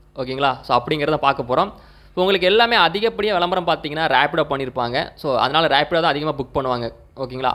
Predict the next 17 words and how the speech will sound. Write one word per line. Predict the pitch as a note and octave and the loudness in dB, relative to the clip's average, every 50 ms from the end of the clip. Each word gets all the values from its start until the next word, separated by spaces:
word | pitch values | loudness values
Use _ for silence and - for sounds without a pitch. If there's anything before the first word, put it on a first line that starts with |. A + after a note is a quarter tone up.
| - - | 0 0
அதுக்கடுத்து | D#3 F3+ G3+ G#3 G3+ G3 F3+ G3 - | -2 0 0 0 0 -2 -2 -2 -2
பார்த்தீங்கன்னா | F3 D3 - E3 D3+ D3 C3 | -2 0 0 0 0 2 4
Ola | C3+ D3 D3+ D3+ | 4 4 4 4
இருக்கு. | C3+ A#2+ A#2+ - E3 F3+ - | 2 2 -2 -6 -8 -8 -6
So, | - D#3 B2 B2 C3+ D#3+ E3 | -6 -4 -2 0 2 2 2
Ola-வும் | E3 D#3+ D#3 D#3+ F3 E3 | 2 2 0 0 -2 -4
புக் | D3 - - - | -6 -8 -6 -8
பண்ணுவாங்க. | C3 B2+ A#2+ A#2+ A#2+ A#2+ B2 - - - - - - | -6 -4 -4 -4 -4 -4 -6 -10 -12 -18 -20 -12 -8
அப்புறம் | - - - A3+ A#3 G#3+ | -6 -2 0 0 2 2
பார்த்தீங்கன்னா | F#3+ F3 D#3 E3+ F#3 F3 E3 F3 | 2 0 2 0 -2 0 0 0
Uber | E3+ F3 | 0 0
இருக்காங்க. | E3 D3 C3+ C#3+ C#3+ E3+ G3+ - - | 0 0 0 -2 -2 -2 -4 -6 -8
So, | - - - A#2+ | -4 0 2 4
அவங்க, | C3 C#3+ D#3 F3 F3 | 4 4 2 -2 -4
அதுவும் | - C#3 C#3 C#3 F3 F#3+ G3 F#3+ F3 D#3 | -2 0 0 0 0 -2 -2 -4 -4 -6
புக் | C#3 - - | -8 -8 -6
பண்ணுவாங்க. | C#3+ C3+ B2+ B2 B2 B2 | -4 -2 -2 -2 -2 -6